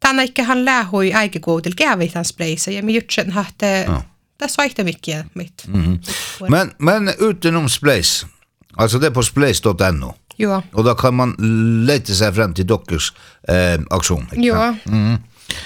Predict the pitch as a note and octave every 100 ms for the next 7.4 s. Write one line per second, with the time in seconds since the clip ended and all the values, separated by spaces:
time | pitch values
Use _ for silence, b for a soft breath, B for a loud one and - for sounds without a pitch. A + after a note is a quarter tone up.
0 | B B G#2+ B2+ C3+ C#3 C#3+ A2+ A2+ A2
1 | F#2+ F#2+ D#2+ B1+ - - C3+ F#3+ F3 F#3
2 | - G3+ G#3+ F3 D3+ D#3 E3 B2 G2 A2
3 | C#3+ D3 C#3 D3 D3+ C#3 B2+ F#3 F3+ -
4 | - - - F2+ C#3 C#3 C3+ C3+ A2 A2
5 | A2 C3 D3+ D#3 C3 G2 F#2 C2 G2+ F#2
6 | D#2 C#2+ D#2+ D#2 D2+ A2 A#2 A2+ G2+ E2
7 | F2+ - F#2 E2+